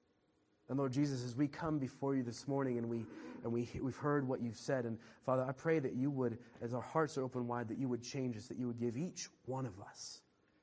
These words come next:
a passion to see all of those other people around who, us who you made come to know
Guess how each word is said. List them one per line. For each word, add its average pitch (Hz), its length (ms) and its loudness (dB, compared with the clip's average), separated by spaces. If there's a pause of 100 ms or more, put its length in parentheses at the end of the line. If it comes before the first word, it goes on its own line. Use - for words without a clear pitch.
(400)
a - 40 -14
passion - 520 -8 (1900)
to - 80 -10
see 123 220 0
all 151 340 6
of 139 100 2
those 123 140 2
other 123 160 0
people 117 360 -4
around 104 280 -4
who, 110 280 -8
us 110 160 -8
who - 140 -8
you 120 220 2
made 123 300 0 (1300)
come 113 180 -6
to 104 100 -8
know 95 120 -6